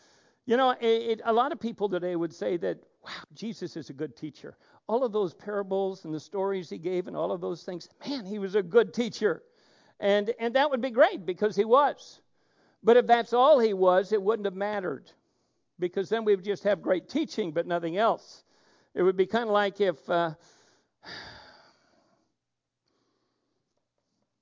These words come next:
one of the pastors in our community, maybe in one of the larger churches, or, or maybe, maybe somebody <laughs> would say this about me. Who knows?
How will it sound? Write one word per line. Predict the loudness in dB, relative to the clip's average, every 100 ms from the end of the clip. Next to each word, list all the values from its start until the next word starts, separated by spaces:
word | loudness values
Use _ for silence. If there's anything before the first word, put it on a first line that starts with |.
| _ _ _ _ _ _ _ _ _ _ _ _ _ _ _ _ -12
one | -8 -6
of | -8
the | -10
pastors | -14 -12 -14 -14 -16 -18 -20 _ _ -12
in | -8
our | -8
community, | -8 -10 -10 -10 -12 -14
maybe | -10 -10 -10
in | -10
one | -10 -10
of | -10
the | -8
larger | -8 -8 -12
churches, | -14 -18 -18 -18 -8
or, | -8 -8 _ _ _
or | -2 0
maybe, | 0 -2 -8 -14 -20 -20 -20 -20
maybe | -10 -8 -8 -10
somebody | -2 -2 -2 0 0 2
<laughs> | 4
would | 4
say | 4 2 2
this | -2 -2
about | -2 -2 -2
me. | -10
Who | -4 -2
knows? | 2 2 0 -16